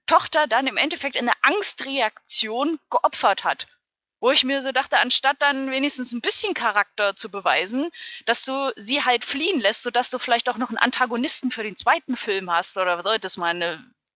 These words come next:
Fortsetzung geben oder was auch immer, oder einfach mal zu beweisen, dass du Arsch in der Hose hast und das Kind liebst und den, halt deinem Neffen irgendwie so entgegentrittst. Nee, stich sie halt ab. Ja, prima, jetzt bist du wieder Schädeltotenkopf-Dings. Obwohl ich die Waffe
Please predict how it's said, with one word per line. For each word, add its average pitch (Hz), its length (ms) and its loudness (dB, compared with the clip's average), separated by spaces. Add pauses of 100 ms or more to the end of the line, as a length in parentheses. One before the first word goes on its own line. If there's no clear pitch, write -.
(140)
Fortsetzung 220 560 0
geben 185 200 -2
oder 175 180 4
was 202 100 0
auch 196 120 0
immer, 254 200 4
oder 302 140 6 (140)
einfach 240 220 6
mal 220 200 2
zu 247 80 -6
beweisen, 214 340 4
dass 214 100 -6
du - 80 -6
Arsch 277 300 6
in 240 80 -14
der 196 140 -6
Hose 208 260 -2
hast 214 220 0
und 208 160 -16
das 185 120 -16
Kind 190 280 -8
liebst 311 440 -8 (380)
und 226 180 -2
den, 240 300 -2
halt 214 180 -4
deinem 226 300 4
Neffen 277 360 2
irgendwie 269 760 -2
so 302 300 -2
entgegentrittst. 269 1120 -4 (640)
Nee, 214 220 -4 (220)
stich - 340 -2
sie 202 180 0
halt 208 140 4
ab. 156 140 0 (200)
Ja, - 220 -4
prima, 180 320 -4
jetzt 151 200 -4
bist - 220 -12
du 196 80 -4
wieder 220 380 0 (1080)
Schädeltotenkopf-Dings. 202 1700 -2
Obwohl 202 200 2
ich 233 60 -4
die 226 100 -6
Waffe 262 220 2